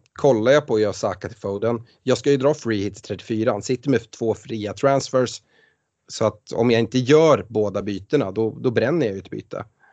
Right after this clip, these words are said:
Tycker jag sitter ganska bra på det. Men, eh, ja, vi ska ju komma till i veckans punkter sen vad man,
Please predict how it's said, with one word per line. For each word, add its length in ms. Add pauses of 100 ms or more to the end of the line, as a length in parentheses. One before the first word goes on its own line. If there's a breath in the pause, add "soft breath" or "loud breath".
(160 soft breath)
Tycker 120
jag 80
sitter 280
ganska 240
bra 260
på 260
det. 180 (580)
Men, 400
eh, 200 (120)
ja, 100
vi 100
ska 120
ju 60
komma 440
till 380 (140)
i 80
veckans 320
punkter 420
sen 260
vad 120
man, 260